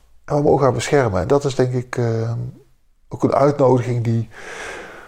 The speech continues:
ja, die, die zusters samen aan ons mannen geven. En dan is in Nederland is, is er nog een redelijke mate van, eh, van vrijheid, maar op wereldniveau gezien, ja,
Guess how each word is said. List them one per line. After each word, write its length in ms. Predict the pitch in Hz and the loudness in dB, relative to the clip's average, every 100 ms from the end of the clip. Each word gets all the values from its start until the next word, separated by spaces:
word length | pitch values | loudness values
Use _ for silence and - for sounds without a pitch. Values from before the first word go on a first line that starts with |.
| - _ _ - _ - | -20 _ _ -20 _ -12
ja, 200 | - 123 | 0 2
die, 120 | 110 | 2
die 160 | 120 117 | 0 0
zusters 400 | 127 143 - - | -2 -2 -4 -2
samen 500 | 139 135 131 123 117 - - | 0 2 0 -2 -4 -14 -20
aan 140 | - 123 | -8 -6
ons 200 | 123 113 | -6 -4
mannen 260 | 117 110 | -4 -4
geven. 440 | 110 117 107 87 98 - _ _ _ _ _ | 0 0 0 -4 -10 -16 _ _ _ _ _
En 120 | 113 | -12
dan 240 | 123 160 - _ _ _ _ _ _ _ _ _ _ | -10 -12 -16 _ _ _ _ _ _ _ _ _ _
is 140 | 127 | -4
in 120 | 135 | 0
Nederland 460 | 131 156 147 135 - | 4 6 4 2 -2
is, 360 | - - - - | -4 -6 -12 -6
is 200 | - 139 | 0 2
er 80 | |
nog 180 | 131 131 | 4 4
een 120 | 127 | 4
redelijke 400 | 120 135 135 127 | 4 4 4 2
mate 420 | 120 127 143 135 123 | 2 4 2 0 -4
van, 380 | - 117 110 - - - - - - - - - | -4 -4 -4 -10 -18 -20 -20 -20 -20 -20 -20 -16
eh, 280 | - 110 110 | -6 -4 -4
van 180 | - 110 | -4 -6
vrijheid, 720 | - 135 135 127 123 123 - | -2 2 4 4 2 0 -2
maar 280 | 117 113 113 - - _ - - - - - - 90 - | 0 0 -2 -6 -18 _ -20 -20 -20 -20 -18 -10 -10 -2
op 140 | 120 | 2
wereldniveau 1080 | 160 185 165 - - - - 123 123 139 117 | 6 4 2 -4 -6 -6 -4 0 2 4 4
gezien, 460 | 113 110 104 - - - _ - - - - - | 2 -2 -4 -6 -16 -20 _ -20 -20 -20 -20 -20
ja, 520 | - 151 143 135 - | -10 -6 -4 -4 -8